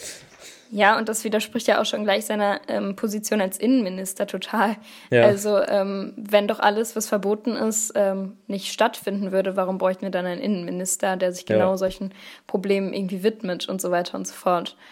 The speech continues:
Speaker 1: Also es ist total abstrus und irgendwie, ähm, ist es auch sehr enttäuschend, weil wenn selbst dieser, ähm, B D K, also der Bund der deutschen Kriminalbeamtinnen,
Speaker 2: Genau.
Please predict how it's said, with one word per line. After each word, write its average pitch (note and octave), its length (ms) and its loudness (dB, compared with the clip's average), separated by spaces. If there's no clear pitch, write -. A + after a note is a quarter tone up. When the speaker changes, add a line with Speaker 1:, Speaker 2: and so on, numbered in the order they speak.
Speaker 1:
Also A#3 200 6
es C4 60 -2
ist - 80 -8
total B3+ 280 4
abstrus A#3 640 0
und G#3+ 160 0
irgendwie, A3 580 0
ähm, G#3 420 6
ist A#3+ 160 0
es A#3 80 2
auch A3 100 4
sehr G#3 140 4
enttäuschend, G#3+ 800 0
weil G3+ 480 2
wenn G3+ 320 0
selbst G#3 400 -2
dieser, G3 500 -4
ähm, G3 380 -4
B G#3 140 2
D G3 100 0
K, G#3 400 0
also G3+ 200 2
der G3+ 140 2
Bund G#3+ 300 -4
der G3 120 0
deutschen G3 400 -4
Kriminalbeamtinnen, A#3+ 880 -2
Speaker 2:
Genau. A#2 320 2